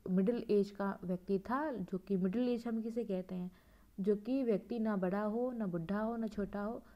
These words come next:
बीच का, यानी कि कोई फ़ोर्टी फ़ोर्टी years का कोई व्यक्ति था। He seemed too smart, not too smart, not too lazy, ना तो वो बहुत ज़्यादा smart दिख रहा था, ना ही बहुत ज़्यादा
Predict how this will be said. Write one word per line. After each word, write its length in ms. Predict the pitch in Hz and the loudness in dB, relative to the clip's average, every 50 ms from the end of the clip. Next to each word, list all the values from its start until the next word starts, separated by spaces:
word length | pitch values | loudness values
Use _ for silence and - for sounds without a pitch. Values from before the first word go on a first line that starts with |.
| - - - | -10 -4 2
बीच 300 | 214 233 277 285 269 - | 6 6 6 6 4 0
का, 300 | - - 196 185 185 185 | -4 -2 -2 0 0 0
यानी 280 | 190 190 196 185 202 202 | 0 2 2 2 0 0
कि 160 | 214 233 240 | -2 -4 -4
कोई 220 | 233 - - 240 220 | -4 -4 -4 -6 -4
फ़ोर्टी 360 | - - 196 185 - - 214 | 0 0 0 0 2 2 2
फ़ोर्टी 360 | 208 202 196 202 254 285 294 - - - - - - - - | 2 2 0 0 -4 -4 -4 -6 -14 -20 -20 -20 -14 -4 2
years 220 | 202 202 202 202 - | 4 6 6 4 2
का 240 | - - 269 302 - - - - - | -2 -4 -4 -4 -6 -10 -18 -6 -2
कोई 140 | 214 208 | 0 2
व्यक्ति 400 | 190 185 175 175 - - 226 233 | 4 4 2 2 0 -4 -4 -4
था। 260 | 226 233 254 269 294 285 - - - - - - - - - | -2 0 -2 -2 -2 -4 -8 -16 -20 -20 -20 -20 -6 4 8
He 140 | 311 339 339 | 10 10 10
seemed 500 | 330 - - 277 247 233 240 240 240 226 - - - - - - - | 8 4 2 2 4 4 4 2 -2 -4 -8 -12 -20 -20 -20 -2 4
too 160 | 302 302 320 311 - - | 6 6 6 6 4 2
smart, 400 | 247 226 208 196 196 202 202 - - - - - - 196 | 2 4 4 6 4 4 2 -2 -10 -20 -20 -10 -4 0
not 220 | 196 214 226 233 226 233 - | 2 4 4 4 2 2 2
too 80 | 254 233 240 - | 2 2 2 2
smart, 360 | 226 214 196 196 208 202 - - - - - - - - | 2 4 4 4 2 0 -4 -14 -20 -20 -20 -8 -2 0
not 140 | 190 185 180 | 0 2 4
too 100 | 196 185 | 4 4
lazy, 380 | 180 175 170 165 165 175 180 180 - - - - - - | 6 6 4 4 2 0 -2 -2 -6 -12 -20 -20 -6 0
ना 120 | 220 233 233 | 0 2 4
तो 160 | 233 277 269 | 6 4 6
वो 180 | 240 262 269 | 6 6 4
बहुत 280 | 226 196 208 208 208 214 | 4 4 2 2 4 4
ज़्यादा 240 | 220 220 214 220 220 | 6 6 6 6 4
smart 480 | 214 - - - 180 175 175 196 202 202 - | 2 -2 -4 0 2 4 4 2 2 -2 -4
दिख 140 | 240 220 214 | -6 -4 -2
रहा 160 | 247 247 247 | -2 -2 -2
था, 260 | 247 - 269 269 262 - - - - - - | -2 -4 -4 -4 -6 -8 -12 -20 -20 -8 -2
ना 80 | 214 208 | 0 2
ही 180 | 185 190 202 | 4 4 4
बहुत 200 | 185 180 185 180 | 4 4 2 2
ज़्यादा 360 | 175 185 180 170 240 254 269 | 4 2 0 2 0 -2 -2